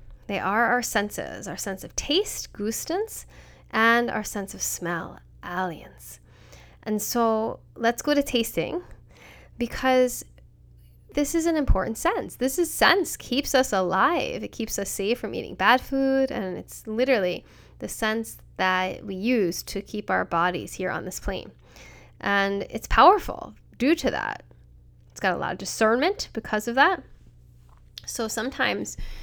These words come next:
we don't really pay attention in our modern, fast-paced world to our food at all, right? Lots of people I work with just, like,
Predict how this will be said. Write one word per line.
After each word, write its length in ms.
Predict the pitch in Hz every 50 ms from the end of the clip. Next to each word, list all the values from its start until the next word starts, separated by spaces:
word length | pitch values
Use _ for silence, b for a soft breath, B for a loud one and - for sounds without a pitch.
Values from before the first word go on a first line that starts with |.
| B B B B B B B B B B - - - - - - - - - - - -
we 180 | 208 226 233
don't 220 | 233 247 240 220 -
really 200 | 240 226 202 202
pay 200 | - - 233 196
attention 640 | 180 - 233 247 277 - 208 196 185 202 - -
in 260 | - - 214 208 208
our 260 | 175 - 190 190 196
modern, 460 | 196 190 185 185 196 202 196 196 196 190
fast-paced 920 | - 190 190 196 196 - - - - 202 190 190 190 - - - - -
world 600 | 240 196 208 202 220 254 233 190 190 196 220 220
to 220 | - - 220 - - -
our 280 | - 214 190 185 190 190
food 300 | - - 226 226 220 196
at 100 | 180 202
all, 380 | - 254 240 - - - - 233
right? 320 | 208 190 196 208 220 -
Lots 260 | 202 196 196 196 -
of 80 | - -
people 240 | - 220 - - 196
I 120 | 190 190
work 200 | 185 185 185 -
with 140 | 190 185 -
just, 160 | - 196 -
like, 160 | - 185 185